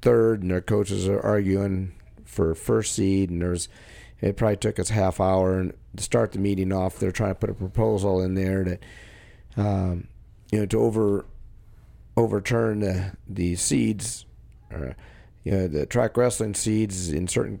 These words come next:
you know, if, change the criteria for, for ties. Uh, when, when track wrestling seeds out, it does points, uh, tied points, then goes to weighted,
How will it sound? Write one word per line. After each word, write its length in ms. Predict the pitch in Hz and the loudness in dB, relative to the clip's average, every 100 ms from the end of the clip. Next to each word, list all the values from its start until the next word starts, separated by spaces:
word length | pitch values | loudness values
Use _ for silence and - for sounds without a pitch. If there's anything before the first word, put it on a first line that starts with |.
| - | -4
you 100 | 127 | -2
know, 160 | 110 104 | 0 0
if, 80 | - - - - - - - - | -2 -12 -18 -20 -20 -20 -18 2
change 240 | 175 185 | 4 4
the 40 | - | 2
criteria 600 | 143 143 - 147 135 123 | 0 0 4 4 6 4
for, 520 | 120 120 117 110 - - | 2 2 2 2 0 -4
for 120 | 113 | -4
ties. 720 | - 117 95 65 101 - - - - | 0 2 2 0 -4 -6 -10 -16 -8
Uh, 340 | 90 80 80 87 - | -4 -4 -4 -6 -4
when, 340 | 101 98 78 - | -2 -2 -4 -10
when 200 | - 107 | -8 -6
track 300 | 104 120 117 | 0 0 0
wrestling 720 | 123 113 117 113 107 101 101 - - | 0 -2 -2 -2 -2 -4 -6 -10 -8
seeds 420 | - 135 123 110 | 0 2 2 2
out, 260 | 107 110 104 | 2 2 0
it 80 | |
does 280 | 87 107 95 | 0 0 0
points, 680 | - 131 123 120 - - - - | -2 0 0 -2 -6 -8 -10 -6
uh, 200 | 90 82 - | -4 -2 2
tied 300 | 117 117 - | 2 2 0
points, 380 | 117 117 110 | 0 0 -4
then 220 | - 98 98 | -4 -2 0
goes 240 | 104 101 | 0 0
to 280 | 101 95 98 | 0 0 2
weighted, 480 | 92 107 110 104 101 | 2 4 2 0 -4